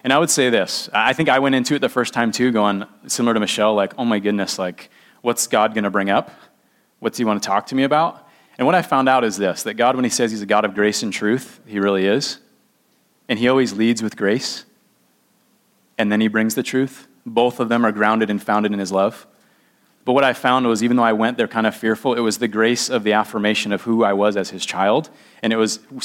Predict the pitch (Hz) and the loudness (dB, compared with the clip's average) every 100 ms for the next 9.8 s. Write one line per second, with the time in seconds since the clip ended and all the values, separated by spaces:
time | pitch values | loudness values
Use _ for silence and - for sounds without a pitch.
0 | - 120 127 120 104 107 101 110 120 135 | -2 2 2 2 0 0 0 0 0 2
1 | 151 117 104 104 107 107 104 95 101 110 | 2 0 -2 0 -2 -2 -4 -2 2 2
2 | 127 123 107 107 110 113 107 101 - - | 2 -2 -6 0 0 0 -2 -4 -8 -16
3 | - 107 - - 113 120 143 135 135 104 | -6 -4 -4 0 0 0 0 0 0 -4
4 | 95 101 110 110 107 104 - 98 110 101 | -6 -2 0 0 -2 -4 -6 -4 -2 -2
5 | - 135 127 139 143 147 165 165 _ _ | -2 -2 0 -2 0 -2 -2 -4 _ _
6 | _ _ _ _ _ _ - 135 135 120 | _ _ _ _ _ _ 0 2 2 0
7 | - 123 104 104 107 113 101 101 98 95 | -2 0 0 0 0 0 -2 -2 -2 -2
8 | 101 101 95 - 107 101 104 90 117 98 | -2 -2 -6 -4 -2 -2 -6 -8 -8 -2
9 | 95 90 95 95 92 90 - 90 | -2 -4 -8 -6 -6 -6 -8 -10